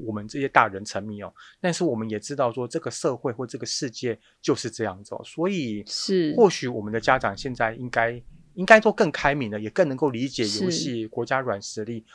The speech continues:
Speaker 1: 或者网络科技对我们生活的影响。所以我认为正面的去看待它、理解它，并防范各种可能的危险，或许是未来跟小孩相处的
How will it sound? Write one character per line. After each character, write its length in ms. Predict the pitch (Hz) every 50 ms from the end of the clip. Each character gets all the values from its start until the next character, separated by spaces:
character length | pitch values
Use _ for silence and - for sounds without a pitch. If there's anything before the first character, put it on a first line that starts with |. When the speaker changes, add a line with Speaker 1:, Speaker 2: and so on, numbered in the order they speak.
| - _
Speaker 1:
或 120 | - 143
者 100 | 127 -
网 200 | 110 117 107 110
络 100 | 127 143
科 220 | 127 - - 139 127
技 180 | - - 117 -
对 140 | - 151 123
我 140 | 110 107
们 120 | 98 101 101
生 200 | - - 127 117
活 100 | 120 107
的 80 | 104
影 100 | 101 107
响。 160 | 110 - 107 - _ - - - _
所 240 | - - - 170 185
以 160 | 190 170 135 - -
我 180 | 127 117 117
认 140 | 147 180 165
为 340 | 131 117 110 110 110 110 110 _ _ _
正 200 | - - 190 156
面 160 | 156 151 135
的 140 | 120 117 107
去 220 | - - - 123
看 260 | 110 - - - 120
待 160 | 110 113 107 104
它、 300 | - - 107 101 95 - _ - -
理 180 | - 117 117 131
解 200 | 127 - 110 92
它， 260 | - - 110 107 101 - _ _ _
并 160 | 165 147 117
防 380 | - - - 107 101 117 127 - -
范 240 | 165 143 120 113
各 180 | - - 147 127
种 240 | 113 - 107 104 101
可 280 | - - - - 113 104
能 160 | 104 104 98
的 100 | 104 104
危 160 | 101 104 110
险， 240 | 123 - - 110 92 - _ - - _ _
或 140 | - 165 139
许 160 | - - 110
是 420 | 98 - - 127 120 113 110 107 - _
未 160 | _ 147 135 117
来 160 | 107 101 104
跟 180 | - 123 113
小 160 | 113 - 101 87
孩 160 | - 98 101
相 240 | 101 - 113 117 120
处 220 | - - 110 101
的 300 | 98 - 98 95 87 -